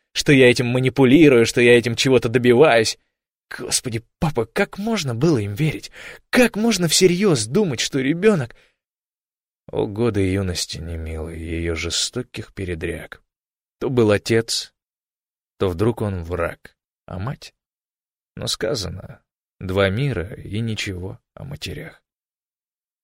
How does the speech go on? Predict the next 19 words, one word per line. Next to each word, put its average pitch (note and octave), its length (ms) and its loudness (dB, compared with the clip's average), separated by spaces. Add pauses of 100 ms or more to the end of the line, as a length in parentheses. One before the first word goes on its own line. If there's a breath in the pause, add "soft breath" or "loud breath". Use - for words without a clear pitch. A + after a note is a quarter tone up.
(280)
Короче, G3 360 2
мне E3 140 4
надоела D#3+ 480 6
вся B2 180 2
эта A2+ 220 2
хрень, - 300 -6 (220)
и C#3+ 100 6
я D#3+ 140 8
валю D#3+ 240 8
обратно D#3 360 4
в D3 100 2
Лондон, C#3 340 6
как A#2 180 0
только C3+ 280 4
ты C#3 100 6
отдашь C3 380 4
мне B2+ 100 -2
эти B2 120 -2
фотки. - 420 -2